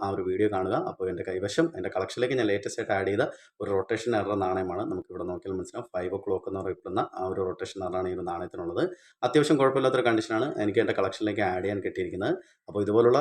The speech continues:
റൊട്ടേഷൻ എറർ നാണയങ്ങൾക്ക് ഇപ്പോൾ മാർക്കറ്റിൽ നല്ലൊരു പ്രൈസ് തന്നെ വരുന്നുണ്ട്. അപ്പ-, അപ്പോൾ നിങ്ങളുടെ കൈവശമുള്ള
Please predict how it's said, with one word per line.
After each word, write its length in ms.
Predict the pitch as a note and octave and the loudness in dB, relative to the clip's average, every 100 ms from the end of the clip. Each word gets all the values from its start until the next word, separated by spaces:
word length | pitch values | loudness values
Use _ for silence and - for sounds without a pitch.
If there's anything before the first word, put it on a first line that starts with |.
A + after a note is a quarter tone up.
| C#3+ | 4
റൊട്ടേഷൻ 360 | G2+ A2 - A#2 | 2 0 2 2
എറർ 200 | G#2+ G#2+ | 2 2
നാണയങ്ങൾക്ക് 520 | G2+ F#2+ F#2+ F#2+ - C#3 | 2 2 0 -2 -4 -4
ഇപ്പോൾ 280 | F#2 - B2+ G2+ | -4 0 0 2
മാർക്കറ്റിൽ 420 | F#2+ - A2+ B2+ F#2+ | 0 0 -4 -4 -2
നല്ലൊരു 300 | F2+ A2 A#2 | 0 0 0
പ്രൈസ് 260 | F#2 F2+ | -2 -2
തന്നെ 160 | A2 G2+ | 0 0
വരുന്നുണ്ട്. 340 | F2+ F2 F2+ C#3+ - | -2 -4 -4 -4 -6
അപ്പ-, 160 | - - | -12 -4
അപ്പോൾ 220 | - D#3 - | 6 6 6
നിങ്ങളുടെ 260 | A2 A#2+ B2 | 4 6 8
കൈവശമുള്ള 420 | B2 A#2+ C3 | 6 4 2